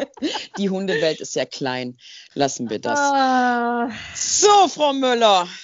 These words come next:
Speaker 1: Ja.
Speaker 2: Ja.
Speaker 1: Wie ihr alle gehört haben, in unseren Social Medias haben wir ein Weihnachtsspecial und deswegen, ähm, ähm, seid ihr jetzt wahrscheinlich sehr überrascht, aber das war jetzt unser Wein-,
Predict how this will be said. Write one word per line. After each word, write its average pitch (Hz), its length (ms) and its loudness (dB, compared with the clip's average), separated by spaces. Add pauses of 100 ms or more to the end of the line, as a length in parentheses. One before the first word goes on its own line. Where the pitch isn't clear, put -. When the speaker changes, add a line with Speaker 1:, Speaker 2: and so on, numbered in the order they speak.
Speaker 1:
Ja. 294 120 0
Speaker 2:
Ja. 220 280 4 (440)
Speaker 1:
Wie 320 140 0
ihr 370 100 2 (120)
alle 330 200 -4
gehört 311 460 -6
haben, 240 340 -2
in 202 140 -10
unseren 202 380 -8
Social 285 540 -6
Medias 202 500 -6
haben 220 160 -6
wir 196 120 -2
ein 165 220 -8
Weihnachtsspecial - 1040 -2
und 190 220 -8
deswegen, 220 600 -6
ähm, 190 320 -2 (800)
ähm, 180 240 -8
seid 208 240 -4
ihr 240 80 -4
jetzt 196 220 -8
wahrscheinlich 196 380 -2
sehr 208 280 2
überrascht, 185 460 0
aber 190 200 -2
das 196 280 -6
war 190 100 -6
jetzt 185 160 -12
unser 180 300 -6
Wein-, 202 180 -4